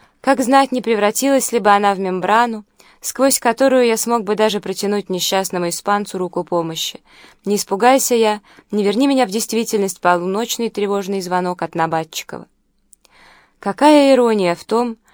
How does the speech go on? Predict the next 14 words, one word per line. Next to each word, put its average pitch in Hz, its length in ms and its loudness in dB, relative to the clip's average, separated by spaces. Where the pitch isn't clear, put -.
что - 180 0
я, 247 220 6
утративший 226 640 -2
веру 202 240 0
в - 60 -10
спасение 202 680 -2
моего 175 360 0
конкистадора, 180 920 -4
не 190 80 -6
сумевший 247 460 0
даже 220 200 0
правильно 220 440 2
истолковать 190 560 -2
значение 180 720 -4